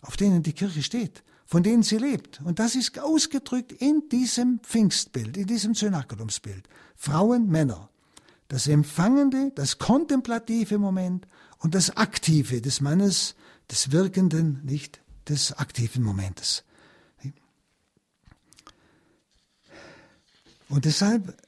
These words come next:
sagen wir auch von Vinzenz Pallotti, er war Apostel, ein unermüdlicher Apostel, weil er Mystiker war. Also weil er ein dauernd Empfangender war, ein dauernd Betender war,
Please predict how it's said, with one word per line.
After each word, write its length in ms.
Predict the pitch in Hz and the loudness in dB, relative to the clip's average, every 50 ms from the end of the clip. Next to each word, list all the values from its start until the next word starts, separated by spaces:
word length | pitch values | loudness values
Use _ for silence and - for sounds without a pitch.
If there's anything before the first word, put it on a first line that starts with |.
| _ _ - | _ _ -10
sagen 480 | 151 139 - 135 120 139 160 196 196 | -8 -4 -4 -2 -2 0 0 0 2
wir 160 | 190 202 190 160 | 0 0 -2 -2
auch 200 | 202 214 214 170 | -4 -4 -4 -4
von 260 | - - 160 151 - | -2 2 2 2 2
Vinzenz 480 | - 160 151 - - 135 131 117 - - | 2 0 0 2 0 -2 -2 -4 -4 -6
Pallotti, 720 | - 143 131 110 101 104 - - - 220 269 277 220 - _ - - - _ _ _ _ _ _ - _ _ _ - | -6 -8 -8 -8 -8 -10 -10 -8 -6 -4 -4 -4 -4 -6 _ -20 -20 -20 _ _ _ _ _ _ -20 _ _ _ -4
er 280 | - 151 147 127 104 110 | 2 2 2 4 2 0
war 460 | 131 143 185 220 254 277 277 247 - _ - _ _ _ _ _ - | 0 0 2 2 2 2 2 0 -4 _ -20 _ _ _ _ _ -8
Apostel, 800 | - 147 135 - - - 175 190 170 - - - - 240 226 - | -6 -6 -6 -4 -2 -2 0 0 0 0 -2 -2 -4 -6 -6 -4
ein 200 | - 147 165 170 170 _ - | -2 0 0 0 -2 _ -2
unermüdlicher 1200 | 320 330 294 285 240 - - 175 170 160 143 135 156 214 240 240 - - 202 - - 175 151 123 | 2 2 2 2 0 0 0 2 4 6 6 6 6 4 4 0 -2 -4 -6 -4 -4 -8 -8 -6
Apostel, 760 | 135 120 - - 113 127 156 147 - - - - 208 247 269 _ _ _ _ _ _ _ _ _ _ _ _ _ _ _ _ _ _ _ - | -8 -8 -8 -6 -6 -4 -4 -4 -4 -4 -6 -6 -8 -8 -10 _ _ _ _ _ _ _ _ _ _ _ _ _ _ _ _ _ _ _ -6
weil 540 | 131 123 139 160 208 277 311 294 269 233 - - | 0 4 6 6 6 6 6 4 2 0 -4 -8
er 400 | - 160 185 190 196 196 185 - - | -4 -2 -2 0 0 -2 -6 -6 -2
Mystiker 800 | 160 165 202 214 - - - - 139 123 117 123 104 95 98 113 127 | 0 2 2 2 2 0 -4 -4 -6 -6 -4 -6 -8 -8 -10 -14 -14
war. 300 | 101 98 90 85 85 - _ _ _ _ _ _ _ _ _ _ _ _ _ _ _ - - - - - | -12 -10 -10 -10 -12 -16 _ _ _ _ _ _ _ _ _ _ _ _ _ _ _ -20 -20 -20 -10 -2
Also 300 | 147 139 123 156 151 127 | 0 2 4 4 4 4
weil 360 | 160 190 254 311 320 277 - - | 4 4 4 4 2 2 0 0
er 320 | 143 135 131 123 120 - _ _ - | -2 0 0 -2 -4 -8 _ _ -8
ein 300 | - 147 151 151 147 143 | -2 2 4 4 4 4
dauernd 360 | 160 185 226 254 254 240 208 202 | 2 0 0 0 0 -2 -2 0
Empfangender 680 | 214 202 185 - - 196 220 208 180 160 135 123 120 | 0 0 0 2 0 2 2 4 2 2 0 -2 -4
war, 180 | 123 117 117 | -6 -8 -6
ein 200 | 123 165 156 147 | 0 2 2 4
dauernd 380 | 135 190 220 254 247 214 185 - | 4 2 0 2 2 2 2 2
Betender 560 | 208 220 233 214 - - 156 147 131 123 107 | 0 0 0 0 0 2 0 2 0 -2 -6
war, 280 | 104 104 101 104 113 | -6 -8 -8 -8 -10